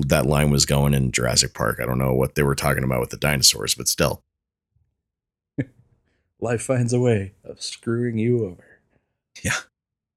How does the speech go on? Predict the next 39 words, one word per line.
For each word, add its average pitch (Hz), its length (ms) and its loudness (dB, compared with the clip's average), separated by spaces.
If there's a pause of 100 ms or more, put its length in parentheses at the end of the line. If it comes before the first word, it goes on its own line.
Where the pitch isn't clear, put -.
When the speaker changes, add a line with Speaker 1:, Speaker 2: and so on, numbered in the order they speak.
(120)
Speaker 1:
Listeners, 143 420 6
we're 160 120 2
gonna 143 220 8
start 107 280 6
off 98 260 4
with, 95 220 6
uh, 80 500 4 (260)
Rings 170 360 4
of 147 100 4
Power. 78 580 2
Uh, 80 260 4 (140)
Miles 87 320 4
and 87 60 2
I 82 40 4
have 78 80 0
been 76 140 0
watching 78 300 2
that, 73 280 0
and, 76 420 0 (120)
uh, 71 380 2
not 117 200 4
to 98 100 4
do, 85 280 6
like, 78 180 4
a, 69 200 2
a 65 120 0
f-, - 240 -4 (120)
a 78 120 4
real 73 280 4
full 82 300 4
review, 76 380 4
I 76 80 4
guess, 76 200 4
of 71 80 -2
the 67 200 0
entire 67 340 -2
season, 69 440 2
but, 65 200 -2
uh, 62 260 -2